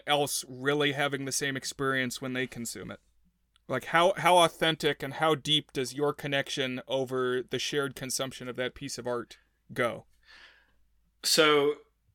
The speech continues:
Speaker 2: something like a few months ago, we had one of my good friends, Nate, on the podcast, and we talked about the movie The Apartment. And I've had a lot of kind of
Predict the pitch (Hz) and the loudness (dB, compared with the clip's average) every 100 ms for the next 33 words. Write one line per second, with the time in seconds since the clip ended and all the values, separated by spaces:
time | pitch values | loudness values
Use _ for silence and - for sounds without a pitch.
0 | _ _ - - - 196 240 311 220 196 | _ _ -20 -6 4 6 6 6 6 6
1 | 165 - 170 151 143 143 127 120 120 117 | 4 0 0 2 0 0 0 2 0 -2
2 | 120 110 120 120 120 110 - - _ 160 | -4 -4 -6 -6 -8 -12 -18 -20 _ -6
3 | 131 143 139 135 135 135 135 131 127 123 | 0 4 4 6 6 6 2 0 2 2
4 | 117 117 113 117 113 104 - 117 110 98 | -2 -2 0 2 0 -4 -14 -14 -12 -12
5 | 113 107 101 104 101 101 - 113 110 120 | -12 -12 -12 -16 -14 -14 -14 -14 -12 -12
6 | 110 113 113 113 110 110 113 107 101 104 | -10 -8 -6 -4 -2 -2 -4 -6 -10 -10
7 | 104 98 104 _ _ _ _ - 123 127 | -12 -12 -14 _ _ _ _ -2 0 4
8 | 151 170 143 135 135 120 120 - 127 123 | 6 6 6 6 4 0 -6 -6 -2 0
9 | 117 110 | -2 -4